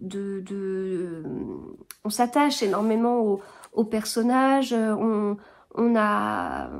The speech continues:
on éprouve beaucoup d'émotions, euh, euh, de l'injustice, de, de, de la tristesse, euh, des moments de joie, il y en a quand même.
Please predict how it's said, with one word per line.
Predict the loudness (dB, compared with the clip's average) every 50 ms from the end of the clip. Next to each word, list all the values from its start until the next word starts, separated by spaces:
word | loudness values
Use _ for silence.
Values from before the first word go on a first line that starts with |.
| -12 -14 -16 -12
on | -4 0 0
éprouve | 0 0 0 -2 -2 0 0
beaucoup | 0 2 2 4
d'émotions, | 6 8 8 8 8 6 2 -2 -4 -2 0 0 0 0 0 -2 -2
euh, | -2 -2 -2 -4 -4 -6 -8 -10 -20 -20 -20 _ _ -6
euh, | -6 -4 -4 -4
de | -4 -2
l'injustice, | -4 -4 -4 -6 -8 -8 -8 -8 -6 -4 0 2 4 4 4 4 2 0 -2 -2
de, | -2 -2 -2 -2 -4 -6 -6 -6 -4 -4 -6 -8 -8 -8
de, | -8 -6 -4 -4 -6 -6 -6 -6 -6 -6 -6 -6 -6
de | -6 -6
la | -8
tristesse, | -8 -10 -10 -10 -10 -4 0 2 2 4 4 4 2 2 0 -2 -6 -6 -6
euh, | -4 -4 -4 -4 -4 -6 -8 -10 -18 -20 -20 -20 _ -4
des | -2 -2
moments | 0 -2 -2 -2 -4
de | -2
joie, | 0 2 2 4
il | 4 2
y |
en | 0 -2
a | -4 -6
quand | -8 -8 -6
même. | -4 -2 0 2 2 2 0 0 -4